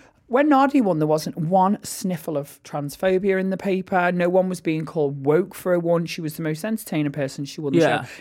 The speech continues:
Speaker 1: Now, we would, the, the public just wouldn't let a trans woman win.
Speaker 2: No, they wouldn't. But I, there was some, I think there was a little bit of transphobia,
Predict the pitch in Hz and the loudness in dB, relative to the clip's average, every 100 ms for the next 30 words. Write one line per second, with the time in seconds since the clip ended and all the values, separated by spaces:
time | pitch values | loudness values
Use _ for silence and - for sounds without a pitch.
0 | - 175 185 220 190 123 143 _ _ _ | -4 0 2 2 0 -4 -6 _ _ _
1 | - 175 175 170 - 185 175 165 - 190 | -4 -2 -2 -6 -10 -10 -8 -6 -4 -2
2 | 220 208 196 202 - 185 170 151 175 190 | -2 -2 -2 -4 -4 -6 -4 -2 -2 -4
3 | 160 170 151 147 143 135 127 113 - _ | -6 -6 -6 -6 -6 -6 -6 -8 -12 _
4 | _ - - 175 175 156 165 175 180 156 | _ -12 0 4 4 6 6 6 4 2
5 | 190 180 - 185 185 - - - 208 208 | 2 2 4 2 0 -8 -20 -2 2 4
6 | 302 294 - 269 247 214 - 185 247 214 | 2 2 0 2 2 -2 -4 0 0 2
7 | 214 220 214 190 190 180 202 185 - 185 | 2 4 4 4 2 0 0 0 4 4
8 | 185 160 117 | 4 2 0